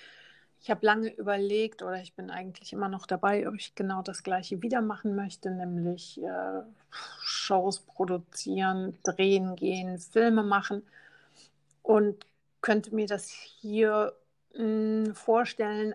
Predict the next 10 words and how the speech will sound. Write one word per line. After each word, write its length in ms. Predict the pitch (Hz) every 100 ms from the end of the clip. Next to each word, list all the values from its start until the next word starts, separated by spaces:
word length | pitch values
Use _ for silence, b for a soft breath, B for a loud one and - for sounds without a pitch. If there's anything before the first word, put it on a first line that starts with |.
| -
aber 160 | 196
nur 260 | 190 208 220
zum 140 | 214
Beispiel 600 | 190 190 - 214 202 196
für 720 | 196 - 208 202 196 190 190 - _ _
deutsche 480 | 202 190 190 - 202
Firmen, 720 | 196 202 196 190 190 190 190 -
die 220 | 185 185
sich 360 | 175 175 - -
dann 440 | 180 185 190